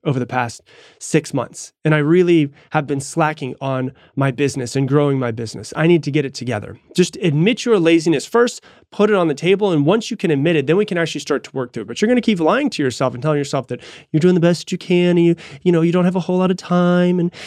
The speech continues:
you're, you're trying to keep it together. Just be honest with yourself.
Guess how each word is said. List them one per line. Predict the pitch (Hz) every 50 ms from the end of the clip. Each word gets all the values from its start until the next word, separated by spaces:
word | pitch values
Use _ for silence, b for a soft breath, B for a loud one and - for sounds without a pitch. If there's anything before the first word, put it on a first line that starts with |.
| B 151 B
you're, | 160 170
you're | 180 190
trying | 175 - - 175 185
to | 190 185
keep | - 202 185
it | 202 -
together. | - - - 185 185 185 190 185 190 185 185 B B B B B B B _ _ _ _
Just | - 302 262 - - - _ _ _ _ _ _ _ _
be | - 214
honest | 196 170 160 151 -
with | 127
yourself. | 117 110 - 120 - - - -